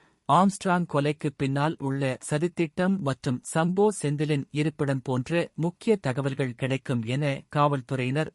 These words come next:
நம்புகின்றனர். ஐந்தாயிரம் பக்க குற்றப்பத்திரிகை தாக்கல் செய்யப்பட்டுள்ள நிலையில், ஆம்ஸ்ட்ராங் கொலை வழக்கு புதிய திருப்பத்தை எடுத்து இருக்கிறது.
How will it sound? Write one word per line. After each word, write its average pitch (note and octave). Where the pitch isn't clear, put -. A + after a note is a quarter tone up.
நம்புகின்றனர். C3+
ஐந்தாயிரம் G3+
பக்க G3
குற்றப்பத்திரிகை D#3
தாக்கல் D3+
செய்யப்பட்டுள்ள C#3
நிலையில், C#3
ஆம்ஸ்ட்ராங் E3
கொலை D3+
வழக்கு C3+
புதிய F#3
திருப்பத்தை C#3+
எடுத்து D3
இருக்கிறது. C3